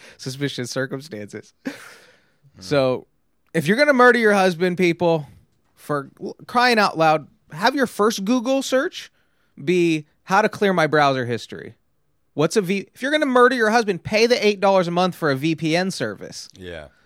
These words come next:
Speaker 1: So they think so-, it's some guy out of Switzerland or something.
Speaker 2: Well, it's always with that, with crime, it's like you never believe what brought him down, or even, like, like, on a fishing boat, what, like, completely halts an operation will just be, like, a little washer, you know,
Speaker 1: Yeah.
Speaker 2: just something,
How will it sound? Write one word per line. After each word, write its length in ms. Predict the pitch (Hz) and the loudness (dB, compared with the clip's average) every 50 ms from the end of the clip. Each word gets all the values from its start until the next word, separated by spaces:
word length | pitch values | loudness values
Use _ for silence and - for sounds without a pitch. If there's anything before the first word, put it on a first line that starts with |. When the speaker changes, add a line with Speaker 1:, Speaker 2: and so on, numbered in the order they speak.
| _ _ _ _ _ _ _ | _ _ _ _ _ _ _
Speaker 1:
So 160 | - - 175 | -6 -4 0
they 160 | 160 185 190 | 0 2 2
think 220 | - 196 190 185 - | 2 0 0 0 0
so-, 100 | - 190 | -2 -2
it's 220 | 151 170 160 - | -2 -2 -2 -2
some 180 | - 196 185 180 | -2 -2 0 2
guy 180 | 185 180 180 180 | 2 4 4 4
out 120 | 175 165 | 2 2
of 60 | 151 | 0
Switzerland 640 | - - 214 226 214 - - 160 139 120 117 107 101 | -2 -2 0 0 0 -2 -4 -6 -6 -6 -6 -8 -10
or 60 | 101 | -10
something. 360 | - - 104 95 - - - - - _ _ _ _ _ | -12 -12 -12 -14 -16 -18 -20 -20 -20 _ _ _ _ _
Speaker 2:
Well, 180 | - 220 233 | -6 -4 -4
it's 100 | 220 - 139 | -4 -4 -6
always 440 | 113 208 220 226 233 214 175 156 - - _ | -6 -4 -2 -2 -4 -4 -6 -12 -18 -20 _
with 240 | 139 135 151 147 - | -14 -12 -12 -10 -8
that, 240 | 143 139 139 - - | -8 -6 -6 -6 -8
with 160 | 139 131 139 | -10 -12 -12
crime, 440 | - 131 120 113 113 117 113 117 117 | -12 -10 -8 -8 -6 -6 -8 -8 -10
it's 160 | 110 98 - 117 | -12 -12 -12 -12
like 120 | 104 92 | -12 -12
you 120 | 95 101 101 | -14 -14 -12
never 300 | 101 98 101 98 101 98 | -10 -10 -8 -8 -10 -12
believe 360 | 90 107 101 101 101 101 92 | -12 -12 -10 -10 -10 -10 -10
what 140 | 104 98 - | -12 -12 -10
brought 280 | - 101 95 95 95 92 | -8 -6 -4 -4 -4 -6
him 140 | 92 92 80 | -8 -12 -12
down, 340 | 92 92 95 95 98 104 | -10 -10 -8 -8 -8 -8
or 80 | 113 123 | -8 -10
even, 300 | - 160 185 170 185 180 | -8 -10 -10 -8 -8 -8
like, 320 | 170 156 143 135 127 - _ _ _ _ _ _ _ _ _ _ _ _ _ _ _ _ _ _ _ - | -6 -6 -6 -8 -10 -14 _ _ _ _ _ _ _ _ _ _ _ _ _ _ _ _ _ _ _ -14
like, 160 | 135 - 143 | -12 -10 -8
on 120 | 143 135 | -8 -8
a 40 | 120 | -8
fishing 500 | - _ - 139 143 143 - 143 123 110 | -10 _ -8 -6 -6 -6 -8 -10 -12 -10
boat, 240 | 95 101 95 92 - - | -8 -8 -8 -8 -8 -8
what, 260 | 110 110 - - - | -8 -8 -8 -10 -12
like, 160 | 131 120 - | -14 -14 -12
completely 440 | - 131 120 - 151 151 - 123 120 | -14 -14 -12 -10 -10 -10 -10 -12 -12
halts 320 | 101 117 117 120 120 - | -8 -6 -4 -6 -6 -6
an 120 | 135 117 110 | -8 -6 -6
operation 640 | 104 101 - - 101 98 98 101 95 - - 95 | -6 -6 -6 -8 -8 -8 -8 -8 -10 -14 -16 -16
will 100 | 90 87 | -14 -14
just 240 | 85 82 92 90 - | -14 -16 -18 -18 -16
be, 160 | - 95 90 | -16 -14 -12
like, 320 | 87 82 78 78 78 78 - _ _ _ _ _ | -12 -10 -10 -12 -12 -14 -18 _ _ _ _ _
a 80 | 87 87 | -12 -12
little 280 | 85 87 85 82 80 | -10 -10 -10 -10 -10
washer, 580 | 78 80 78 76 73 78 - - 90 82 85 82 | -8 -8 -8 -8 -8 -10 -12 -14 -14 -12 -10 -8
you 100 | 143 143 | -6 -4
know, 120 | 139 - | 0 0
Speaker 1:
Yeah. 140 | 185 156 123 | 0 0 0
Speaker 2:
just 100 | 120 - | -2 -6
something, 440 | - 127 113 101 107 104 101 101 | -8 -8 -8 -8 -10 -12 -12 -12